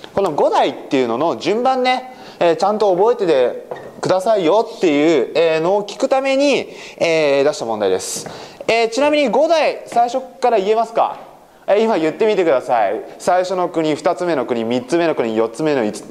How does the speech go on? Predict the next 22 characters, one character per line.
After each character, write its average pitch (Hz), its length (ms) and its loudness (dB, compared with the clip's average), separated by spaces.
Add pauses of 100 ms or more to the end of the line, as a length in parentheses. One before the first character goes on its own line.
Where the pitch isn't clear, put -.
(100)
国、 110 180 0
五 104 100 -4
つ 151 100 -2
目 143 80 0
の 110 80 -2
国。 98 200 -4 (300)
は 226 100 2
い、 220 60 0
全 262 200 0
部 151 120 2
思 135 200 0
い 147 40 0
出 143 80 0
せ 147 80 -6
ま 151 100 0
し 143 60 -12
た 107 100 -2
か？ 220 160 2
脳 160 120 0
の 139 80 0
中 110 200 -2
に。 92 160 -6